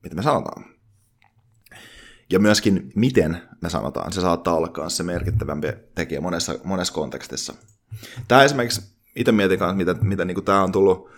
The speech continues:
no on tullut monesti sanottua kaikkea tyhmää ja monesti tehty niinku oman, oma, omien sanojen suhteen vääriä valintoja, mutta et esimerkiksi palautteen annosta on aivan kriittistä,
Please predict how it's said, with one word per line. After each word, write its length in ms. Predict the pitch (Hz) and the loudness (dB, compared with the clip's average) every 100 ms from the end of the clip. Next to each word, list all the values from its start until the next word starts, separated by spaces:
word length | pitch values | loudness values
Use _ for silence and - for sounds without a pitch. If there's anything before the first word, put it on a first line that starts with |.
| - | -8
no 60 | 90 | -2
on 60 | |
tullut 160 | 101 104 | 2 6
monesti 300 | 120 135 120 | 6 6 2
sanottua 400 | - 85 - 85 | -4 -4 -2 -2
kaikkea 360 | 82 76 - 76 | -2 -4 -4 -2
tyhmää 360 | 85 82 80 | -2 -2 -2
ja 80 | 80 | -2
monesti 280 | 90 98 90 | -2 -4 -6
tehty 500 | - 85 90 85 - - - _ _ | -4 -4 0 0 -2 -10 -20 _ _
niinku 320 | - 80 80 82 67 - _ - | -6 -4 -2 -4 -6 -18 _ 2
oman, 500 | 110 107 90 - _ | 4 4 2 -2 _
oma, 220 | - 110 | -2 0
omien 340 | - 110 110 98 | 0 0 0 0
sanojen 360 | 101 90 82 - _ _ - | -2 -4 -6 -10 _ _ -18
suhteen 420 | - 92 - 85 | -10 -8 -4 -2
vääriä 300 | 98 95 78 | 0 0 0
valintoja, 380 | 98 117 78 69 | 2 0 0 -4
mutta 160 | 80 85 | -6 -6
et 100 | 95 | -4
esimerkiksi 460 | 107 90 95 90 | -4 -4 -4 -6
palautteen 540 | - 139 127 117 82 78 | 0 2 2 2 -4 -4
annosta 480 | 92 90 76 - 73 | -4 -4 -6 -6 -6
on 120 | 69 | -6
aivan 280 | - 101 69 | -4 -4 -4
kriittistä, 600 | - 92 58 - - 64 | -6 -6 -8 -6 -6 -6